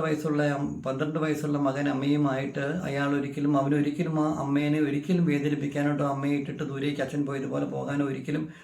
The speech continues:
ഒരു മകന് സാധിക്കുകയില്ല. കാരണം ആ മകനും അമ്മയും തമ്മിലുള്ള ആത്മബന്ധവും സ്നേഹവും, ആ, പ്രിയതവും അതുപോലെയായിരുന്നു.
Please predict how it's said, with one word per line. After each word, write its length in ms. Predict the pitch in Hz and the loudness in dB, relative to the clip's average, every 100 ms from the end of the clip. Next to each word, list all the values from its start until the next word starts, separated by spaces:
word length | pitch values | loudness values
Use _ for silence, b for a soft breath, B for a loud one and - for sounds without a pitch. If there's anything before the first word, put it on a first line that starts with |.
| B | B
ഒരു 100 | 151 | 2
മകന് 340 | 151 139 160 151 | 4 4 2 -2
സാധിക്കുകയില്ല. 560 | 135 127 139 147 123 117 | -2 -2 -4 -2 -2 -2
കാരണം 360 | 123 127 135 147 135 | -2 -2 -4 -4 -4
ആ 40 | 147 147 - | -2 -4 -4
മകനും 400 | 123 120 143 151 | -4 -2 -2 0
അമ്മയും 220 | 127 143 | -2 -2
തമ്മിലുള്ള 340 | 135 131 131 139 - B B 139 | -2 -4 -4 -6 -8 B B -2
ആത്മബന്ധവും 640 | 185 185 170 151 156 151 | 0 4 4 4 2 0
സ്നേഹവും, 540 | 147 139 135 147 147 147 147 B B B | -2 -2 -2 0 2 2 0 B B B
ആ, 100 | 143 139 - | -2 -2 0
പ്രിയതവും 540 | 143 147 156 156 156 143 | 0 4 4 4 4 4
അതുപോലെയായിരുന്നു. 880 | 131 139 156 151 139 117 110 107 107 | 2 2 4 4 2 0 -4 -6 -10